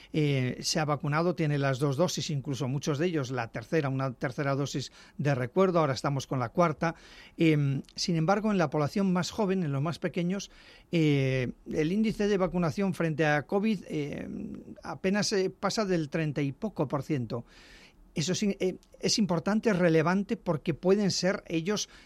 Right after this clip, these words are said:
digamos, eh, los más pequeños, los, eh, los infantes, eh, mm,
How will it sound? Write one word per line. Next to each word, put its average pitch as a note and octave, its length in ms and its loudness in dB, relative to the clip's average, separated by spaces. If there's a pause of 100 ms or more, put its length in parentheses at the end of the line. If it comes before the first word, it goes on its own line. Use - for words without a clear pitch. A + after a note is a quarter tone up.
digamos, D#3+ 460 2
eh, D3+ 300 2
los D3 300 -2
más F3+ 160 0
pequeños, F3 460 2
los, D#3 200 0
eh, C#3 180 0
los C#3+ 300 -2
infantes, D#3 600 -2 (280)
eh, D#3 160 2
mm, D#3 760 -2